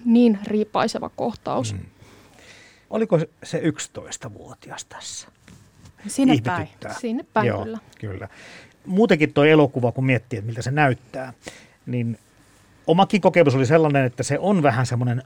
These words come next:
Speaker 2: suttunen jo silloin ilmestyessään. Ja mietin, että onkohan pahasti ajanut aika ohi. Mut sitten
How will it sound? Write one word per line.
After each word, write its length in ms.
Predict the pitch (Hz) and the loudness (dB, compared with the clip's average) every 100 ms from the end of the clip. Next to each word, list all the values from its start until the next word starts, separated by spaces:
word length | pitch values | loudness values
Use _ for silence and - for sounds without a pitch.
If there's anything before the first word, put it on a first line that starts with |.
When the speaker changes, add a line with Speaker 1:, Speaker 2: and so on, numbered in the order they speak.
| - | -12
Speaker 2:
suttunen 800 | - 170 160 _ - 147 170 175 _ _ | -4 -2 -2 _ -4 0 0 -2 _ _
jo 200 | - 123 - | -2 -2 -2
silloin 260 | 131 135 | -8 -4
ilmestyessään. 800 | 185 156 127 101 - 131 - 131 | 2 2 2 -4 -12 -12 -8 -6
Ja 60 | 135 | 0
mietin, 280 | 156 135 123 | 2 2 0
että 220 | - 123 - - - | -2 -6 -8 -20 -4
onkohan 400 | 156 147 135 135 | -2 0 0 -2
pahasti 380 | 135 139 139 - - | -4 -6 -6 -8 -8
ajanut 240 | 139 139 - | -6 -6 -6
aika 360 | 190 165 127 | 0 0 0
ohi. 240 | 151 156 131 | -6 -4 -2
Mut 180 | 123 - | -4 -4
sitten 300 | 226 214 | -4 -4